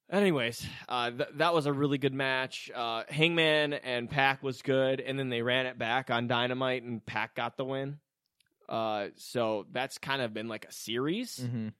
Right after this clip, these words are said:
Speaker 1: Uh, and that feud is just kinda continued. Uh, I don't know if they're gonna keep it going or not, but I'm completely fine with it because they're really good chemistry together. Uh,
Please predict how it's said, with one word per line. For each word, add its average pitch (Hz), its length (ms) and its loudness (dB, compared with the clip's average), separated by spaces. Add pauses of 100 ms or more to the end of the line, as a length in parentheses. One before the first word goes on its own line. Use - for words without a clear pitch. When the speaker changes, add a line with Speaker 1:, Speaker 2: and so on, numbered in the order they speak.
(300)
Speaker 1:
Uh, 110 480 0
and 135 180 0
that 147 180 2
feud 139 280 2
is 120 120 0
just 113 180 -8
kinda 117 280 -2
continued. 117 720 -2
Uh, 95 80 -8
I 104 280 0
don't 110 140 -2
know 110 120 0
if 113 80 -6
they're 117 100 -2
gonna 110 260 -4 (560)
keep 127 200 -6
it 107 140 -6
going 113 300 -6
or 131 80 -6
not, 139 300 -2
but 107 240 -10
I'm 120 200 -8
completely 104 400 -8
fine 101 280 -8
with 104 120 -6
it 101 120 -6
because 110 320 -6
they're 107 220 -4 (160)
really 120 240 0
good 117 140 -4
chemistry 117 380 -2
together. 123 420 -2 (1160)
Uh, 110 440 2